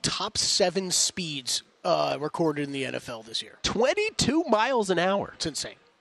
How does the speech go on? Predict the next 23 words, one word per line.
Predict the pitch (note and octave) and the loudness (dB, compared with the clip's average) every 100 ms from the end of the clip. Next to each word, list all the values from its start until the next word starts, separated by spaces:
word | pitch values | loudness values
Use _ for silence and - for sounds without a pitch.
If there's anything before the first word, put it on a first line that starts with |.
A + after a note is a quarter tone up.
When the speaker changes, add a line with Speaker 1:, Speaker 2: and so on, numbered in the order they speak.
| _ _ _ | _ _ _
Speaker 2:
You, | F#3 | 2
Speaker 1:
H | - | 4
N | G3 F3 | 2 2
is | D#3 | 0
the | D3+ | 0
next | D#3+ | 0
Speaker 2:
you | C#4+ | 2
ever | C#4 | 2
Speaker 1:
two. | |
Speaker 2:
seen | C4 A#3 | 2 4
the | F#3 | 4
Open | F#3 G3+ | 4 2
of | F3 C#3+ | 2 2
Six | F#3 - | 0 2
Million | E3 E3 C#3+ | 2 2 2
Dollar | C#3+ C#3 | 2 2
Man? | B2+ B2+ C#3+ | 2 2 2
This | |
is | C3+ | 0
before | A#2 - G#2+ | -2 -2 0
your | E3 | 2
Speaker 1:
No. | |
Speaker 2:
time. | G#3 E2 | 0 -2